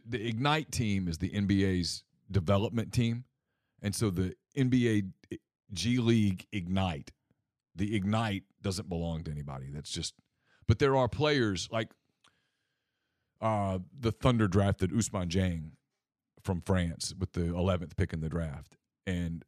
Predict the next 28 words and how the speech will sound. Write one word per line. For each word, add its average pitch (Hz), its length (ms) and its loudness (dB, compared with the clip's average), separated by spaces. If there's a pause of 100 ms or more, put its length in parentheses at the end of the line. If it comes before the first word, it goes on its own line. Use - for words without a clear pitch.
(160)
they 90 280 -2 (1000)
s-, - 220 -8
let 117 180 2
him 107 160 0
play 107 220 0
a 92 60 -2
lot 90 380 -4
this 92 240 -4
year. 87 160 0
He 98 80 2
went, 90 220 -4
he 101 240 -4
ended 107 220 2
up - 100 -8
kind 95 160 -2
of 90 60 -2
being 90 140 -2
a 82 60 -6
two-way 87 300 -2
player. 80 300 -6
He 80 80 -6
played 90 320 -2
for 82 180 -8 (340)
the - 80 -4
Blue, 87 480 4 (760)
who 101 220 2 (440)
are 95 200 4
the, 85 160 -2